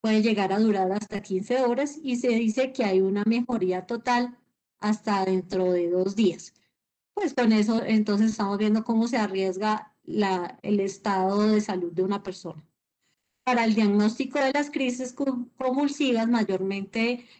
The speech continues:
eh, se hacen con procesos de imagen, donde se busca, mm,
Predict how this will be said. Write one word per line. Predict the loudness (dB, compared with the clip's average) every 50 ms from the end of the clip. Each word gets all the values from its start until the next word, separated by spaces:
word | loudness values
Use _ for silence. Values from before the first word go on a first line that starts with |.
| _ _ _
eh, | -2 0 2 2 4 2 2 2
se | 2 0 0
hacen | 2 2 0 -2 -4 -4
con | -2 0 0 0 2 2 0 0 0 -2 -4 -8 _ _
procesos | -4 -4 -2 -2 -2 -2 -2 -2 0
de | 2 2 2 2 2 2 0 -2 -4
imagen, | -2 0 2 4 4 4 4 2 4 2 2 0 -2 -8 -20 -20 -20 _ _ _ _
donde | -2 2 4 4 4 4
se | 2 2
busca, | 2 4 4 4 2 2 0 0 0 2 2 2 2 2 2 2
mm, | 0 0